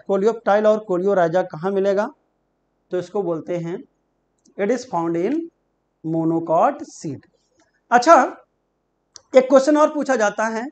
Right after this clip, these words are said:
कि dicot और monocot में पहले कौन आया? तो हमने देखा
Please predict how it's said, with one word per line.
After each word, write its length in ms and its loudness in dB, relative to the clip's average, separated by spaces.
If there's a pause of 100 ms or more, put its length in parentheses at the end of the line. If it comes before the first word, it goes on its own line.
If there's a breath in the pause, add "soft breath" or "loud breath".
(460)
कि 140 2 (280)
dicot 540 10
और 120 8
monocot 400 2
में 120 0 (100)
पहले 340 0
कौन 240 -4
आया? 260 -12 (480)
तो 60 2
हमने 220 6
देखा 380 2